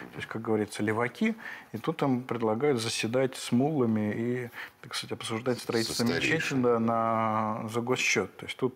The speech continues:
Speaker 1: э, я думаю, что радикальные, м, э, радикальное крыло Н Д П А, оно тоже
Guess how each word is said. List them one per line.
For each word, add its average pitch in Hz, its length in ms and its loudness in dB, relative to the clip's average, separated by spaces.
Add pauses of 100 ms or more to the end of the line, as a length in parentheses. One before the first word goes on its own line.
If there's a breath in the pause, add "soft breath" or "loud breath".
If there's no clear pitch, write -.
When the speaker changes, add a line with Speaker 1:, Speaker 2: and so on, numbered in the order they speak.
(160)
Speaker 1:
э, 117 520 -12
я 117 40 -2
думаю, 117 260 -2
что - 220 0
радикальные, 113 760 2 (480 loud breath)
м, 110 400 -6
э, 101 600 -4
радикальное 113 540 0
крыло 110 480 2
Н 101 160 -4
Д - 80 -10
П - 160 -2
А, 107 80 2
оно 98 160 -6
тоже 151 300 0